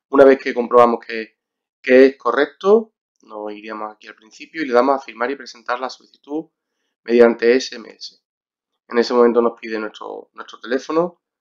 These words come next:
se lo damos y nos manda un S M S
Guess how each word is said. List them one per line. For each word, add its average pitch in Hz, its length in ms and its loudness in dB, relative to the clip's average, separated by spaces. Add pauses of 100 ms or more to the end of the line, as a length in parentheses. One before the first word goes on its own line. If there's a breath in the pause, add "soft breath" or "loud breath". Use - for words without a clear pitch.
(320)
se - 220 -16
lo 104 160 -4
damos 151 640 0 (2500)
y 147 120 6
nos 151 120 6
manda 143 340 4
un 135 140 4
S 123 200 -4
M 127 160 -6
S 175 460 -8